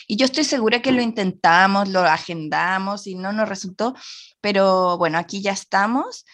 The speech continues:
Y bueno, para que sepan y se interioricen un poco del trabajo que hace la Ale,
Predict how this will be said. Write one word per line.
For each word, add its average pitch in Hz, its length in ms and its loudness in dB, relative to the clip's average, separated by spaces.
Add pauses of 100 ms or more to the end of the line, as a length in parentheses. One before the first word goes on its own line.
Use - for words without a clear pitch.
(300)
Y 185 1080 -8
bueno, 175 200 -4
para - 260 -4
que 170 120 -8
sepan 233 640 0
y 190 80 -4
se 202 100 -4
interioricen 185 840 -2
un 269 180 -2
poco 269 480 -2 (400)
del 190 920 -4
trabajo 190 480 0
que 262 120 -6
hace 254 260 -6
la 247 240 0
Ale, 196 320 -6